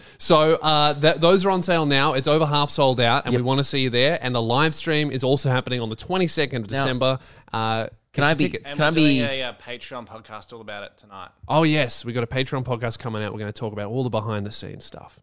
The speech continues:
Speaker 2: Can I do an impression of a man? I, I need to do an impression of a man that works in a national tile company, 'cause I need to be frank with you,
Speaker 1: <laughs>
Speaker 2: Lewis.
Speaker 1: Yeah, all right, yeah.
Speaker 2: We've been saying half sold out for
Speaker 1: Yeah.
Speaker 2: quite some time.
Speaker 1: Mm-hmm.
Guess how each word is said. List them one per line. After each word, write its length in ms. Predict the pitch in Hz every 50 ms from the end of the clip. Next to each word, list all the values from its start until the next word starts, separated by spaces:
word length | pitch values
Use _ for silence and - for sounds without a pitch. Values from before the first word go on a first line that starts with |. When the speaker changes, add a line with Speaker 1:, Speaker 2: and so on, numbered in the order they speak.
| - -
Speaker 2:
Can 100 | 160 156
I 220 | 151 160 170 185
do 500 | 180 151 160 156 147 139 127 120 117 107 -
an 120 | - 117
impression 420 | 117 - - 123 113 - - 113
of 200 | 107 104 104 101
a 60 | 107 101
man? 580 | 101 98 101 101 101 101 101 101 101 110 110 - _ _ -
I, 160 | 113 131 135
I 260 | 131 117 117 127 131
need 240 | 127 123 131 135 127
to 60 | -
do 120 | - 120 110
an 60 | 107
impression 380 | 101 98 - 110 104 - 104
of 140 | 104 104 98
a 40 | 104
man 280 | 98 98 98 98 101 101
that 140 | 87 -
works 300 | - 90 98 101 98 -
in 80 | - 104
a 80 | 98 98
national 400 | 101 98 98 98 - 101 98 95
tile 300 | - - 98 104 104 104
company, 360 | - 98 92 92 98 98 101
'cause 140 | - 117 107
I 80 | 110
need 140 | 110 123 123
to 40 | 120
be 100 | 101 104
frank 360 | - - - 98 104 110 -
with 160 | - 107 92 101
you, 260 | 98 95 92 101 117 - _ -
Speaker 1:
<laughs> 200 | 120 - - -
Speaker 2:
Lewis. 500 | 113 110 135 - - - - - - - - - - - - _ _ _ _
Speaker 1:
Yeah, 160 | - 107 113 - -
all 100 | 104 117 107
right, 160 | 107 104 -
yeah. 120 | 113 117 113 - _ _ _ _ _ _ _ -
Speaker 2:
We've 180 | 117 143 165 160
been 180 | 196 190 170
saying 240 | 147 170 147 143 139 131
half 380 | - - - 127 123 117 123
sold 380 | - - - 139 120 113 107 98
out 280 | 110 104 104 107 - -
for 100 | - -
Speaker 1:
Yeah. 80 | 117 117
Speaker 2:
quite 160 | - 113 113 -
some 200 | - 117 101 104
time. 420 | - 135 113 101 98 92 101 123
Speaker 1:
Mm-hmm. 240 | 120 123 120 120